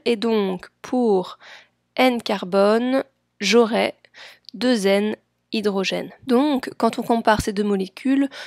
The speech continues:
ce qu'on peut dire, c'est que l'éthène a moins d'hydrogène que l'éthane. Sur la molécule d'éthane, les carbones ont le nombre maximal d'hydrogène. Il n'y a aucun moyen de rajouter des hydrogènes sur cette molécule.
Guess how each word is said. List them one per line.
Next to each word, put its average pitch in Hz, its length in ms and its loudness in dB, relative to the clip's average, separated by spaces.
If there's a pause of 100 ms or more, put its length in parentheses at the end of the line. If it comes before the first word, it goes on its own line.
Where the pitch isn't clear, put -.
ce - 160 -2
qu'on 247 160 -2
peut 208 140 0
dire, 254 440 -2
c'est - 200 -2
que - 120 -2
l'éthène 226 720 0
a 208 100 4
moins 240 220 2
d'hydrogène 214 640 -2
que 202 100 -2
l'éthane. 185 640 -4 (480)
Sur - 200 0
la 202 100 4
molécule 262 520 2
d'éthane, 208 600 0 (100)
les 202 200 -2
carbones 202 720 0
ont 226 140 -2
le 233 160 2
nombre 214 420 0
maximal 214 1000 0
d'hydrogène. 196 720 -4 (200)
Il 214 100 -2
n'y 214 100 4
a 202 160 2
aucun 277 240 0
moyen 233 340 2
de 208 120 -2
rajouter 233 460 0
des 202 200 -4
hydrogènes 226 500 2
sur - 180 -6
cette - 260 -6
molécule. 214 720 -2